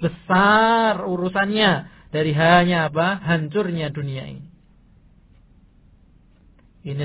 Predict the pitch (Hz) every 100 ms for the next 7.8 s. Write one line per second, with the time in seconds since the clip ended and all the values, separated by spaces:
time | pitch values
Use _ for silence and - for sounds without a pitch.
0 | 147 143 151 180 156 160 147 147 147 -
1 | 147 156 196 220 233 247 - - - 135
2 | 135 135 127 127 131 165 196 208 220 202
3 | 202 220 - 175 156 147 - _ _ _
4 | _ _ - 196 202 170 170 160 160 170
5 | 170 170 175 175 214 226 226 285 311 -
6 | - - - 147 139 131 127 156 139 127
7 | 127 139 143 - 127 120 117 117